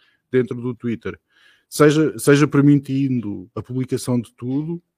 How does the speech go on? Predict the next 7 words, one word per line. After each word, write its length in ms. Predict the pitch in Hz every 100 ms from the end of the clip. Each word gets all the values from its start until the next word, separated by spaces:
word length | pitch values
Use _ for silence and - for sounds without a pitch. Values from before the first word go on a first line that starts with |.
| -
ou 120 | 139
de 120 | 139
nada, 420 | 135 120 101 95 _ _ _ _ _ _
mas 200 | 120 117
ele 140 | 131
vai 260 | 117 123 123
con-, 200 | 143 127